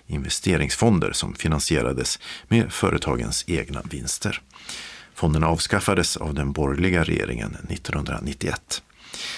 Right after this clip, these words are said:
I afrikanska Lesotho är det nationaldag för att fira självständigheten från Storbritannien nittonhundrasextiosex.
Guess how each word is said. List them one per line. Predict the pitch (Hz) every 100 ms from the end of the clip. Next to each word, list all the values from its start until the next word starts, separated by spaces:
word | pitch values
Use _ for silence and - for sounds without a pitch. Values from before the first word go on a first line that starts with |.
| - - - _ _
I | - 110 101
afrikanska | 120 113 110 -
Lesotho | 104 101 78 - 120
är | 120 110
det |
nationaldag | 107 104 117 110 85 131 98
för | - 90
att | 85
fira | 90 82
självständigheten | - 90 85 - 78 80 80 90
från | - 85
Storbritannien | - 90 82 87 95 113
nittonhundrasextiosex. | 104 98 107 - 101 98 - 98 107 - 117 - -